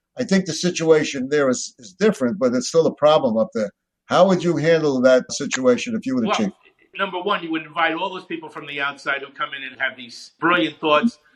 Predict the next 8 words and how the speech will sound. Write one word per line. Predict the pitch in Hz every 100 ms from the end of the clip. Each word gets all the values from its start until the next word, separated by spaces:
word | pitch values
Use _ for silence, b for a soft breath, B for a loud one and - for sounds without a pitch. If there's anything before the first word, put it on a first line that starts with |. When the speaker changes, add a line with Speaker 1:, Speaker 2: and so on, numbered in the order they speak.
| b 131
Speaker 2:
and | 135
make | 147 147
prejudgments | 190 180 160 151 151 113 104 _ _ _ -
to |
stand | 156 - 175 151 139
down, | 113 - _
number | 135 123 117
one. | 104 85